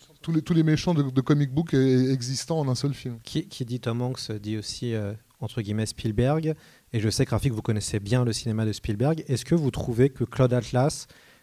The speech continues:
Speaker 2: fait penser, ou, ou ça aurait pu être un film que Spielberg aurait pu faire en termes de, de thématique ?
Speaker 1: Alors, je ne crois pas. Euh, je pense qu'il y a un, ça reste, euh,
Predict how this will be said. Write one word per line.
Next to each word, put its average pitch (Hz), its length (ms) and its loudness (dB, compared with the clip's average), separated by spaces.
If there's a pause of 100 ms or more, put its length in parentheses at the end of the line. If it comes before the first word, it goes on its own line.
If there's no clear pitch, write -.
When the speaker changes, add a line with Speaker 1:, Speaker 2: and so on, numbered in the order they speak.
Speaker 2:
fait - 260 0
penser, 135 640 6 (340)
ou, 120 240 -4 (100)
ou 107 420 -4
ça - 120 -2
aurait 120 100 4
pu 151 120 4
être 139 160 2
un 131 80 0
film 151 440 2 (340)
que - 80 0
Spielberg 131 400 4
aurait 120 180 6
pu - 140 -4
faire 120 460 -4
en 123 120 -6
termes 117 240 0
de, 107 300 0
de 113 80 -2
thématique ? 117 680 -4 (340)
Speaker 1:
Alors, 160 240 -6
je 151 120 -2
ne 190 60 0
crois 185 140 -6
pas. 180 180 -4 (220)
Euh, 151 1040 0
je 127 140 -2
pense 220 260 2
qu'il 170 120 2
y - 20 4
a 156 60 4
un, 147 40 -2 (1040)
ça 143 200 0
reste, 180 360 2
euh, 139 220 6